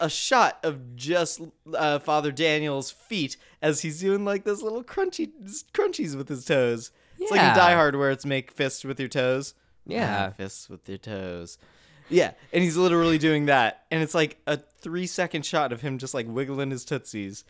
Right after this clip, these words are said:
Speaker 2: <laughs> Yeah, like, why?
Speaker 1: Like, I don't know why they needed that shot in there.
Speaker 2: And then he gives him a schedule.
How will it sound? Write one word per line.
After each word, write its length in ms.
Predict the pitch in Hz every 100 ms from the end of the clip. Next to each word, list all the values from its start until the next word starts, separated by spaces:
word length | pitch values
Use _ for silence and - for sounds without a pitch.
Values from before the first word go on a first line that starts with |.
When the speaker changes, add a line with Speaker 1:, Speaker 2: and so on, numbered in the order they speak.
| -
Speaker 2:
<laughs> 340 | - - - 254
Yeah, 180 | 185
like, 200 | 311 339 -
why? 360 | 135 131 403 359
Speaker 1:
Like, 160 | 160 135
I 100 | 143
don't 140 | 151
know 100 | 147
why 220 | 135 131 131
they 100 | 127
needed 360 | 123 120 113
that 200 | 110 110
shot 320 | - 135 117
in 100 | 107
there. 280 | 101 98 104
Speaker 2:
And 100 | 135
then 80 | 147 170
he 40 |
gives 200 | 151 127
him 80 | 123
a 40 |
schedule. 480 | - 104 90 -